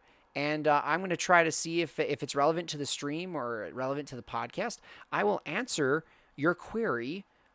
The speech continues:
on the show, and we'll just include it in the episode. So I thought that was kinda cool. So I hope you guys are all doing well.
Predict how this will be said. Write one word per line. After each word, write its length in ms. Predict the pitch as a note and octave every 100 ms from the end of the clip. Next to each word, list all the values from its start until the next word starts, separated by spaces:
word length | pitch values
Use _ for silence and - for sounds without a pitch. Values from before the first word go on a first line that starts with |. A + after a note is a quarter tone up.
| _ _ D3+
on 160 | F#3
the 40 | G3
show, 320 | - D4+ - -
and 120 | C3
we'll 80 | C#3+
just 180 | D#3
include 280 | E3+ D3+ F3+
it 120 | F3+
in 140 | E3 E3+
the 100 | F#3
episode. 460 | G#3 F#3 - A2+
So 100 | -
I 20 | D#3+
thought 100 | F#3+
that 60 |
was 120 | F3+
kinda 240 | - F#3+ F3
cool. 260 | - A3
So 140 | C3+ -
I 40 |
hope 220 | F3+ D4
you 80 | C4
guys 260 | A3 G#3+ F3+
are 120 | F#3
all 180 | F#3 F#3+
doing 380 | F#3 F3+ C#3+ C3
well. 420 | E3 F3 F#3